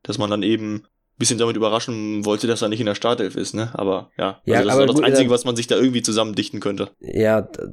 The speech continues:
Speaker 2: das, ähm, was ist, was vielleicht auch ist, dass man wirklich was Taktisches machen wollte, sagen wollte, ja, die gehen jetzt davon aus, dass Zolli spielt, aber er ist jetzt halt noch in Behandlung, kann sein, dass er nicht spielt. Wir geben das nicht preis und dann hat die Bild es halt veröffentlicht.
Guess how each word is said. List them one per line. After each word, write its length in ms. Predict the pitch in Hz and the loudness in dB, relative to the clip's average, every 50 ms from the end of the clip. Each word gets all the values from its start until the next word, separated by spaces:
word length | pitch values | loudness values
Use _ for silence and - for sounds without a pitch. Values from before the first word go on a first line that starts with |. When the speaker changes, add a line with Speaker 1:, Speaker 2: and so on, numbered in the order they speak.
| - - | -16 -10
Speaker 2:
das, 440 | - - 113 110 107 - - - - | -2 0 0 0 0 -4 -6 -4 -2
ähm, 540 | - 87 107 107 98 104 101 90 113 117 117 | 0 0 2 2 2 0 0 0 0 2 2
was 140 | 131 135 | 2 2
ist, 160 | 151 143 - - | 0 -2 0 0
was 120 | 139 135 | 0 2
vielleicht 220 | - 143 135 - | 2 2 2 4
auch 140 | 117 135 139 | 2 0 2
ist, 160 | 139 147 147 | 2 -2 0
dass 120 | - 127 - | 0 0 2
man 160 | 123 117 110 | 2 2 2
wirklich 260 | 127 151 190 185 - | 2 2 2 0 0
was 120 | 127 - - | -2 -2 0
Taktisches 480 | - 135 143 - - 131 - 120 - | 0 0 0 0 -2 -2 -2 -2 0
machen 280 | - 113 110 - 113 - | 0 0 0 0 0 2
wollte, 500 | 104 104 117 131 - - 160 190 - _ _ _ _ _ _ _ _ _ _ _ _ | 2 2 2 2 2 0 0 0 -2 _ _ _ _ _ _ _ _ _ _ _ _
sagen 340 | _ - 107 110 117 117 110 | _ -2 0 2 2 2 2
wollte, 300 | 113 110 107 - - 104 | 2 2 2 0 0 2
ja, 340 | 107 107 110 110 107 101 - - _ _ _ _ _ _ _ _ _ _ _ _ _ _ _ _ _ _ _ _ _ - - 101 - | 4 4 4 4 4 2 -2 -6 _ _ _ _ _ _ _ _ _ _ _ _ _ _ _ _ _ _ _ _ _ -20 -20 -6 -2
die 80 | 117 107 | -2 2
gehen 180 | - 120 120 | 4 4 4
jetzt 180 | 123 120 117 - | 4 4 4 2
davon 220 | 123 - 123 107 | 0 0 2 2
aus, 140 | 92 127 - | 2 2 0
dass 140 | 117 110 - | -2 -4 0
Zolli 200 | - 117 110 107 | 0 0 0 0
spielt, 440 | - - - 139 147 156 156 - - _ _ _ _ _ _ _ _ _ | -4 0 2 4 4 4 2 0 -10 _ _ _ _ _ _ _ _ _
aber 180 | - 110 113 110 | 2 2 4 4
er 60 | 92 | 4
ist 100 | 113 113 | 2 2
jetzt 180 | 123 117 101 120 | 2 2 2 2
halt 80 | 113 | 0
noch 140 | - 110 113 | 0 2 0
in 80 | 117 107 | 2 2
Behandlung, 340 | 101 104 120 135 139 135 | 2 4 4 4 4 4
kann 180 | 123 131 120 110 | 2 2 0 2
sein, 180 | 104 113 110 107 | 2 2 2 2
dass 140 | 107 - | 0 0
er 60 | - 107 | 2 2
nicht 160 | 117 127 - | 2 0 0
spielt. 360 | - - - 127 127 135 - - - - - - _ | -2 0 4 4 4 2 0 -6 -18 -20 -20 -20 _
Wir 100 | - 113 | -2 -2
geben 240 | 110 - 127 135 135 | 2 4 4 6 6
das 180 | 123 117 - - | 4 2 2 2
nicht 300 | 120 135 170 175 - - | 2 2 2 2 0 -2
preis 340 | - 120 117 127 139 - - | 2 4 4 4 4 2 -2
und 100 | 117 104 | 0 2
dann 140 | 120 117 | 2 2
hat 140 | 117 113 - | 0 -2 -2
die 80 | - 101 | -4 -4
Bild 400 | 101 - - 120 135 135 - - | -2 0 2 4 4 4 2 -2
es 160 | 113 - - | -4 0 0
halt 120 | 107 104 | 0 0
veröffentlicht. 720 | - - 92 76 - - 120 104 - - - - - - | 0 0 0 0 2 2 0 -2 -2 -6 -10 -10 -16 -20